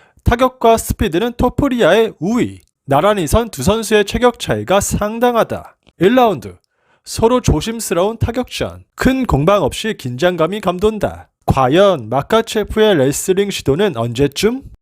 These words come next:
일 분 사십 초가 지난 시점, 드디어 마카체프가 들어간다. 토프리아가 막아내지만 마카체프가 놓치지 않고 붙잡는다. 한 번 더 힘을 써서 테이크다운 성공. 하지만 완벽하지 않다. 토프리아는 펜스에 기댄 상태로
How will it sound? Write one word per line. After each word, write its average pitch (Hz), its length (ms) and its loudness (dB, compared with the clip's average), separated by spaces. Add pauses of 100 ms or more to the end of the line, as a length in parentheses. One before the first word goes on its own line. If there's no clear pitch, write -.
(120)
일 233 200 6
분 254 160 -2
사십 - 400 -4
초가 196 280 0
지난 180 300 -4
시점, 185 560 -4 (240)
드디어 214 400 2
마카체프가 202 720 0
들어간다. 185 720 2 (220)
토프리아가 247 600 2
막아내지만 156 880 0 (240)
마카체프가 233 800 0
놓치지 202 440 0
않고 139 380 0
붙잡는다. 202 840 -2 (140)
한 247 200 -2
번 247 200 0
더 226 160 4
힘을 254 300 0
써서 175 440 2
테이크다운 233 680 2
성공. 208 600 -4 (240)
하지만 233 420 2
완벽하지 196 640 2
않다. 196 580 -2 (220)
토프리아는 208 760 2
펜스에 254 420 -2
기댄 208 360 0
상태로 165 640 2